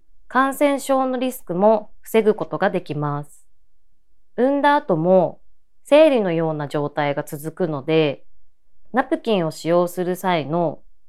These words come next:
蒸れやかぶれを防ぐことができるし、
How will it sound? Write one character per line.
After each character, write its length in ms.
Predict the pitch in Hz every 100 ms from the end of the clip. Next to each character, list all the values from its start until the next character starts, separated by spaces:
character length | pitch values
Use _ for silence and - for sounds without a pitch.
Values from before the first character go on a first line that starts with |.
| - - -
蒸 120 | 202
れ 100 | 262
や 120 | 226
か 140 | - 156
ぶ 180 | 185
れ 120 | 202 214
を 160 | 175
防 240 | - - 196
ぐ 120 | 185
こ 160 | -
と 160 | 160 139
が 120 | 131
で 140 | 127 139
き 180 | 175
る 100 | 147
し、 540 | 143 - 180 165 -